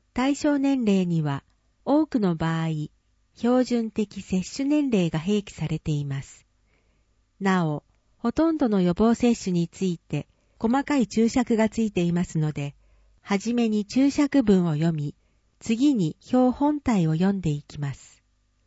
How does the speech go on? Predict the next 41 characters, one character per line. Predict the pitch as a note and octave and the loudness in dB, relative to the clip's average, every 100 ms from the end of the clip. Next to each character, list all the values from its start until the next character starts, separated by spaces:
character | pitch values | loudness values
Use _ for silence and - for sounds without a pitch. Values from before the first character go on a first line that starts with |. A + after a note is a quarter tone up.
| _ _ _ _ - | _ _ _ _ -4
注 | C#4+ D4 | 2 2
釈 | - C4+ - A3 | 2 0 2 2
文。 | D3+ D3 D3 _ _ _ _ _ _ _ _ - | 2 -2 -8 _ _ _ _ _ _ _ _ -4
ロ | G3 | 0
タ | C4+ C#4+ | 2 4
ウ | C#4+ | 4
イ | C#4+ C4+ | 4 2
ル | F#3+ | 0
ス、 | - D3+ C#3+ _ _ _ _ _ - | -4 -8 -8 _ _ _ _ _ -4
ロ | G#3 | -2
タ | C4 C#4+ | 0 2
リ | D4 | 0
ッ | _ | _
ク | - | -16
ス | - E3 | -6 -6
一 | D#3 _ - | -6 _ -12
家、 | C#3 - _ _ _ _ | -10 -10 _ _ _ _
お | - | 0
よ | G#3+ F#3 | 2 2
び | D3+ D3+ _ _ _ | -2 -10 _ _ _
ロ | - F#3 | -6 -2
タ | C4+ | -2
テ | - B3+ | 0 -4
ッ | - | -2
ク | E3+ | -2
五 | D#3+ E3+ | 0 -2
価。 | - C#3+ _ _ _ _ _ _ _ - | -4 -10 _ _ _ _ _ _ _ -8
一 | G3 _ | -8 _
回 | - C#4+ C#4+ | 0 2 2
目 | D4+ | 0
か | A3+ | 0
ら | F3 E3 | 0 0
三 | G#3 G#3+ | -2 -2
回 | A3 A3 G#3 | -2 -2 0
目 | G3 | 0
の | D3+ | -2
接 | - D3+ - | -4 -8 -4
種 | G#3+ | -6
間 | G#3 G#3 F#3+ | -2 -4 -2
隔 | E3 - | -6 -6
は、 | C#3+ C#3 | -6 -6